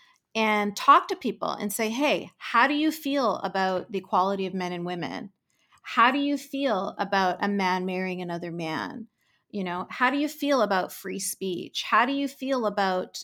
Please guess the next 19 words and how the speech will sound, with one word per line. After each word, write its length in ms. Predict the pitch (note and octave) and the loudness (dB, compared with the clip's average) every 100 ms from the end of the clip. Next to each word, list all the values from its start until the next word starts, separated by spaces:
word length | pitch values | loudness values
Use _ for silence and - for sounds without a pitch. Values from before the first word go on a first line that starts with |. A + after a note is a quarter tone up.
| - | -4
uh, 480 | F#3 F3 C#2+ - - - _ _ G3 | -2 -2 -4 -8 -12 -18 _ _ -10
secularism? 1000 | - A3+ A3+ A#3 F#3+ E3 E3+ - - | -2 -2 0 -2 0 -2 -4 -6 -6
And, 260 | B2 - - | -6 -6 -6
and 260 | F3 E3+ E3+ - - - | -6 -6 -8 -12 -20 -2
how 140 | B3+ | 2
do 60 | C#4+ | 2
you 60 | |
feel 220 | D4+ D#4+ C#4+ | 2 2 4
about 260 | A#3+ G3+ | 2 0
Jewish 520 | G3 A3+ A#3+ A3+ - | -4 0 2 0 -2
people?" 520 | - D#3+ - C2 - - _ _ _ - | -6 -10 -6 -6 -6 -8 _ _ _ -12
Have 440 | - C#4+ D4+ A#3+ G3+ | 4 6 6 4 4
those 380 | A#3+ D#4 E4 | 6 6 4
conversations, 1200 | - B3+ A3+ G#3 G3+ G#3 G#3 G3 - D#3+ D#3 F3+ - | 2 2 2 0 -2 -2 -2 -2 -4 -4 -8 -10 -2
and 240 | A3 A3 G3+ | 0 2 2
then 280 | B3 D#4+ | 2 2
you 160 | E4+ D#4+ | 2 2
will 280 | C#4+ C#4+ C4 | 4 4 4
know 720 | A#3 A#3 A#3 D#3 A2+ A3+ | 4 2 2 0 0 -2